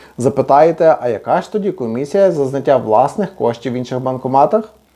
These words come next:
І я відповім, що аж цілих два відсотки. Перекази по реквізитах Гайбанк без комісії, як і всередині банку, так і на інші банки.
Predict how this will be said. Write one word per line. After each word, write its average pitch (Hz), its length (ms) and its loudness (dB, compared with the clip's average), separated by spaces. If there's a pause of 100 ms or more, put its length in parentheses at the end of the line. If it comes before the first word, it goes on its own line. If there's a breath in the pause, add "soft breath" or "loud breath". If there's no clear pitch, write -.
(140)
І 202 80 -4
я 185 160 6
відповім, 170 520 0
що - 320 0
аж 123 180 -6
цілих 165 400 0
два 95 260 -2
відсотки. - 560 -2 (680 loud breath)
Перекази 190 460 2
по 190 160 -4
реквізитах 170 540 -2
Гайбанк 139 440 0
без 127 240 2
комісії, 175 880 -4
як 147 260 2
і 139 40 -2
всередині 185 580 0
банку, 180 400 0
так 123 300 -2
і 127 40 -6
на 123 100 -8
інші 127 300 -8
банки. 101 440 -4